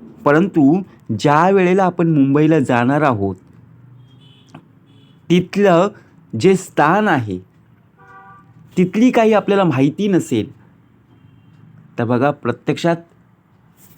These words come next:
ज्या व्यक्तीला माहिती आहे, त्या व्यक्तीशी आपलं बोलणं झालंच पाहिजे.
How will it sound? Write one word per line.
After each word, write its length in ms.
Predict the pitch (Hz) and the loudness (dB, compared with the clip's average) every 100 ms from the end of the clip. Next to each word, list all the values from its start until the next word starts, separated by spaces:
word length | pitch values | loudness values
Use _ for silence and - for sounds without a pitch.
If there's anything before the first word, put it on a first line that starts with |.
| - | -10
ज्या 200 | 107 160 | 0 2
व्यक्तीला 460 | 190 190 - 196 180 | 2 0 0 2 4
माहिती 380 | 147 131 151 156 | 2 2 0 0
आहे, 260 | 151 160 185 _ _ _ | 0 -2 -4 _ _ _
त्या 160 | 143 139 | -2 0
व्यक्तीशी 600 | 127 123 - 131 123 143 - | 0 -4 -4 -6 -6 -8 -8
आपलं 340 | 110 120 123 | -6 -4 -2
बोलणं 360 | 110 101 104 120 120 | -2 -4 -4 -6 -6
झालंच 360 | 92 95 107 | -8 -8 -10
पाहिजे. 380 | - - - - | -16 -20 -20 -20